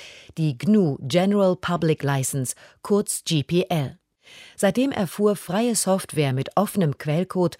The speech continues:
eine wechselvolle und bis heute extrem erfolgreiche Geschichte. Aktuell gibt es nahezu keinen Großkonzern mehr,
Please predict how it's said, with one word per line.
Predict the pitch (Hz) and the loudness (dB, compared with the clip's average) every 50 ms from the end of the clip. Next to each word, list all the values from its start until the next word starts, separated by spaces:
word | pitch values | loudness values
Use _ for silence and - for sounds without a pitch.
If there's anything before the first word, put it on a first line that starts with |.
| - - - - - - - | -16 -20 -20 -20 -20 -14 -8
eine | - 185 190 196 196 202 170 | -2 0 0 2 2 0 0
wechselvolle | 226 240 - - 254 233 - - 208 190 185 185 180 180 - | -2 -2 -2 0 0 0 0 0 0 2 4 4 2 2 2
und | - 226 220 - | 0 -2 -2 -2
bis | 226 214 - - | -2 -2 -2 0
heute | 196 196 196 196 - 180 - - | 2 2 2 2 0 -4 -4 -2
extrem | 165 - - - - 196 214 233 226 - - | -4 -4 -4 -6 -4 0 0 2 0 0 0
erfolgreiche | 180 175 - - 160 147 147 - 131 135 135 123 - 147 | -2 -2 -2 0 0 0 0 0 -2 -4 -4 -2 -4 -4
Geschichte. | 135 175 180 - - 143 - - - 131 113 - _ _ _ _ _ - - - - - - _ _ _ | -4 -2 -2 -2 -2 -4 -4 -6 -8 -10 -10 -12 _ _ _ _ _ -20 -20 -20 -20 -20 -20 _ _ _
Aktuell | - 143 - - 160 - - 147 190 226 247 | -6 -6 -4 -2 -2 0 0 0 0 0 0
gibt | 208 233 220 - - | -2 -4 -4 -2 -2
es | 196 170 - | -2 0 0
nahezu | 180 170 160 151 135 - - 143 | 0 2 2 0 0 -2 -4 -6
keinen | - - - 214 240 240 233 196 165 | -6 -6 -4 -2 0 2 2 0 0
Großkonzern | - 151 180 202 196 - - 175 156 143 - - 160 147 143 143 143 | 0 2 2 2 0 0 -2 0 0 0 0 0 0 0 2 2 2
mehr, | 143 143 143 139 131 | 2 2 2 0 -2